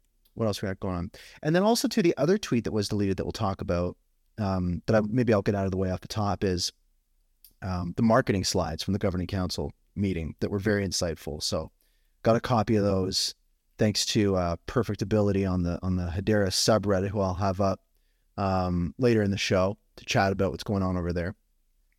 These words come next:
And with that, good evening from Ottawa, Canada, everyone. My name is Brandon Davenport, and I'm a developer, musician, and founder of my creative firm, Dirksen and Davenport Incorporated, helping artists, businesses, and startups in the Hedera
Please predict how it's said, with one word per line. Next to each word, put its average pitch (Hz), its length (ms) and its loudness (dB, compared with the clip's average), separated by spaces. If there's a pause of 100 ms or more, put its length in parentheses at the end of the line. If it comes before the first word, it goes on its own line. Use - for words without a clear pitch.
(480)
And 143 100 -2
with 131 140 0
that, 147 320 2 (880)
good 160 140 4
evening 175 300 2
from 156 180 -2
Ottawa, 147 340 4
Canada, 170 500 2
everyone. 156 440 0
My 127 80 2
name 107 140 0
is 104 60 -8
Brandon 104 360 -2
Davenport, 143 600 0
and 117 60 0
I'm 104 80 0
a 101 60 -2
developer, 139 840 2 (460)
musician, 135 540 2
and 110 120 2
founder 127 460 0
of 107 100 -2
my 107 180 2
creative 127 320 0
firm, 120 320 0
Dirksen 107 340 0
and 98 80 0
Davenport 104 500 0
Incorporated, 147 640 0
helping 107 480 -2
artists, 135 380 4
businesses, 123 580 2
and 107 100 0
startups 113 440 2
in 107 80 2
the 95 40 0
Hedera 98 320 0